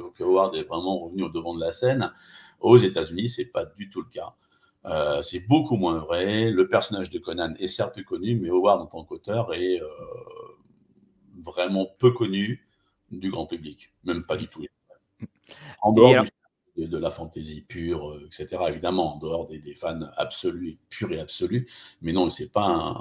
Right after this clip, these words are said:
Speaker 1: un auteur, euh, reconnu ou connu.
Speaker 2: D'accord. Et, hum, alors justement, il y a, tu as, hum,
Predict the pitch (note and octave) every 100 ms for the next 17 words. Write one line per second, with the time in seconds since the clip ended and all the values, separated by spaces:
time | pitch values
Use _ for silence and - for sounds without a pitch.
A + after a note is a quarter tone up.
0 | - - - F#2 F#2+ E2+ - - - -
1 | - E2 - D#2 - F#2 - D2 - _
2 | _ _ _ _ - A2+ A#2 A#2+ - -
3 | D#3 - D3+ D3+ D3 C#3+ C#3+ C#3+ F3 _
4 | _ - B2+ B2 C3+ - E3+ F#3+ A3 -
5 | _ _ _ _ _ - A2+ A2 A2 A2
6 | - - A2+ A2 G#2+ G#2 G2+ G2 F#2